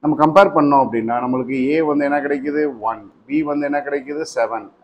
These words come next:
And சி வந்து நம்மளுக்கு என்ன கிடைக்குது? டென். அப்போ minus b by a அப்படின்னா, minus seven by one. அப்போ Plus into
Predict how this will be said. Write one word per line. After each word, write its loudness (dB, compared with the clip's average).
And -8
சி -2
வந்து 0
நம்மளுக்கு -4
என்ன -8
கிடைக்குது? -8
டென். -10
அப்போ 0
minus 6
b 6
by 4
a 4
அப்படின்னா, 2
minus -2
seven 0
by 4
one. -6
அப்போ 2
Plus 0
into -2